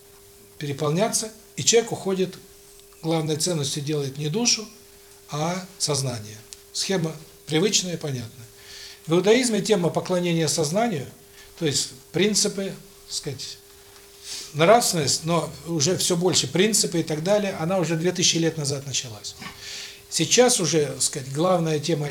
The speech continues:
не чувство нравственности, которое превыше всего,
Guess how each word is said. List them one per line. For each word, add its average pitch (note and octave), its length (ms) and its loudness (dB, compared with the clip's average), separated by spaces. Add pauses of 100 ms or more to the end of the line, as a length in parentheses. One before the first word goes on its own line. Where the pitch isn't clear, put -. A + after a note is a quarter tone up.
не E3 340 0 (160)
чувство G#3 400 0
нравственности, D3+ 600 -2
которое C#3 420 -6
превыше C#3+ 440 -2
всего, B2+ 260 -4